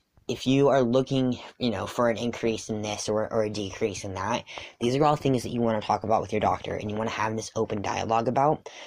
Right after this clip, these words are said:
because they're gonna be the best person to set you up for, you know, a transition of success, you know, to give you everything that you are looking for from a medical transition standpoint and to help you get where it is that you wanna get. So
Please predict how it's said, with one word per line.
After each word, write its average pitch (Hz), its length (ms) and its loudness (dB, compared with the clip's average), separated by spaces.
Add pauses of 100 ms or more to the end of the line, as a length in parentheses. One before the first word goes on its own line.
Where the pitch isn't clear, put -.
(120)
because 117 180 0
they're 117 100 4
gonna 135 140 2
be 143 80 4
the 139 80 6
best 110 420 0
person 127 580 2 (240)
to 120 500 2 (220)
set - 340 2
you 117 220 2
up 131 160 2
for, 113 480 4
you 110 120 -4
know, 104 260 -4 (160)
a 117 60 0
transition 107 760 -2
of 104 120 -4
success, - 640 -8 (340)
you 104 140 -4
know, 110 80 -2
to 107 140 -6
give 123 220 2
you 123 180 4
everything 120 400 -4
that 107 80 -6
you 107 160 -4
are 123 100 0
looking 120 280 -2
for 110 260 4
from 104 240 -2
a - 20 0
medical 107 360 0
transition 107 500 -2
standpoint 101 520 -4
and 104 100 -4
to 98 60 -4
help 113 300 0
you 117 60 0
get 101 300 0 (560)
where 117 180 2
it 113 100 2
is 107 140 2
that - 80 -8
you 110 80 -4
wanna 104 160 -4
get. - 260 -4 (960)
So 101 440 2